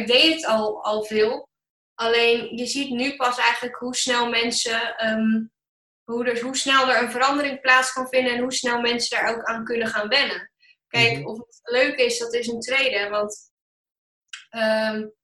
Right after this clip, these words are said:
Speaker 1: ja, tuurlijk mis ik ook wel dat ik nu, eh, ehm, niet uit eten kan gaan of dat ik, eh, niet even gezellig ergens op visite kan. Ik kan niet bij mijn
Speaker 2: Een rasje kan
Speaker 1: familie
Speaker 2: pakken of zo.
Speaker 1: langs.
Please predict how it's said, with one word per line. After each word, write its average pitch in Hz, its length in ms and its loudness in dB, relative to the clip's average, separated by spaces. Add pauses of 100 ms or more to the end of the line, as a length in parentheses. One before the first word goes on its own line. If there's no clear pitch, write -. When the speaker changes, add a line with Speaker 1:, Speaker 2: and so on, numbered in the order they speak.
(540)
Speaker 1:
ja, 214 220 2
tuurlijk 269 340 0
mis 240 260 0
ik 226 140 -4
ook 220 140 -2
wel 214 260 2
dat 214 160 -4
ik 214 100 -18
nu, 214 120 -6 (120)
eh, 202 300 -2 (320)
ehm, 202 440 -6 (220)
niet 226 280 -2
uit 220 180 0
eten 220 320 -4
kan 208 200 -8
gaan 196 480 -2
of 190 140 -18
dat 190 220 -12
ik, 190 200 -16
eh, 190 200 -8 (500)
niet 220 220 -6
even 214 260 -2
gezellig 214 400 -2
ergens 214 380 -6
op - 100 -14
visite 254 340 -8
kan. 233 340 0
Ik 214 140 -6
kan 196 160 -8
niet 202 280 -6
bij 185 100 -8
mijn 127 120 0
Speaker 2:
Een 139 60 2
rasje 220 160 -4
kan - 20 -4
Speaker 1:
familie 143 160 -4
Speaker 2:
pakken 135 260 -6
of 127 80 -10
zo. 233 120 0
Speaker 1:
langs. - 440 -2